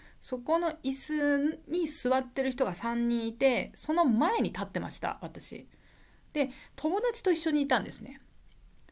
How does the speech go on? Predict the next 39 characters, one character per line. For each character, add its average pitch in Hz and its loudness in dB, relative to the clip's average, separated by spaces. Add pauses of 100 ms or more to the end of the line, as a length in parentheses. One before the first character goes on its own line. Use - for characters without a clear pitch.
(380)
そ 269 -4
れ 269 4
で、 285 4
友 302 2
達 330 2
と、 330 4 (540)
友 349 2
達 349 2
も 339 2
横 285 2
に 294 4
立 285 -2
っ - -6
て - -4
い - -6
た。 - -12 (260)
一 269 0
緒 320 0
に 339 2
立 - 0
っ - 0
て 185 -4
た。 - -8 (480)
で、 285 6
前 320 4
に 233 6
は 196 2
座 214 4
っ 269 2
て 269 -2
る 262 2
人 254 -2
が 170 0
い 143 -4
ま 147 -6
す。 - -10 (920)
は 175 -2
い。 - -14 (420)
で、 370 2